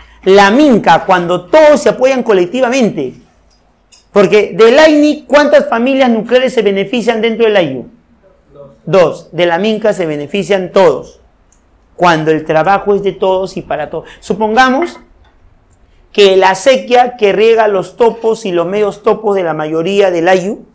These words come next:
se ha llenado de escombros. La acequia, el canal, el canal, ¿no? ¿Quién lo va a limpiar? ¿Solamente ese grupo?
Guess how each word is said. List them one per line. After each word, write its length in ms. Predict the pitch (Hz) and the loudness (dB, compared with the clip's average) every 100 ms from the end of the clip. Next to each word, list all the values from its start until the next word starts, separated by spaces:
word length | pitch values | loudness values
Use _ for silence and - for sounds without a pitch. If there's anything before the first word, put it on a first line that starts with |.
| _ _ _ _ _ _ _ _ _ | _ _ _ _ _ _ _ _ _
se 260 | - - | -6 0
ha 360 | 190 180 185 - - | 4 2 0 -8 -20
llenado 380 | 147 156 165 180 | -8 -4 -2 0
de 80 | 170 | -2
escombros. 600 | 160 185 151 120 120 - - - | -2 -4 -4 -6 -12 -18 -20 -20
La 140 | - 143 | -6 -4
acequia, 500 | 143 220 - 156 156 - _ _ - - _ _ - | 0 0 0 -6 -6 -16 _ _ -20 -20 _ _ -12
el 160 | 156 | -10
canal, 340 | - 170 190 156 | -4 -2 0 -2
el 160 | 131 | -6
canal, 320 | 131 143 143 131 | -8 -6 -6 -8
¿no? 160 | 165 - _ _ _ _ _ _ _ _ | -10 -16 _ _ _ _ _ _ _ _
¿Quién 260 | 226 277 254 | -2 0 0
lo 120 | 233 | 2
va 60 | |
a 20 | 220 | 2
limpiar? 540 | 208 170 160 131 - _ | 0 -2 -4 -6 -12 _
¿Solamente 960 | - - 226 220 220 220 - 214 214 - _ _ _ | -8 -2 -2 -2 -4 -6 0 2 0 -8 _ _ _
ese 220 | 202 208 | -4 -2
grupo? 340 | 214 220 208 | -2 -4 -6